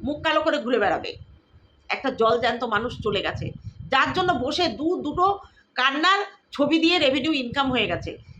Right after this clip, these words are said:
যেদিন শ্রাদ্ধ হলো, সেদিনও কোনো রকম মুখের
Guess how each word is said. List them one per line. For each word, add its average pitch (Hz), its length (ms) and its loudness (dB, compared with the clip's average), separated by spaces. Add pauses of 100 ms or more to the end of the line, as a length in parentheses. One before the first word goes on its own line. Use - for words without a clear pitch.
যেদিন 269 380 0
শ্রাদ্ধ 262 380 0
হলো, 277 280 4
সেদিনও 247 460 -2
কোনো 277 220 -2
রকম 269 400 0
মুখের 285 380 0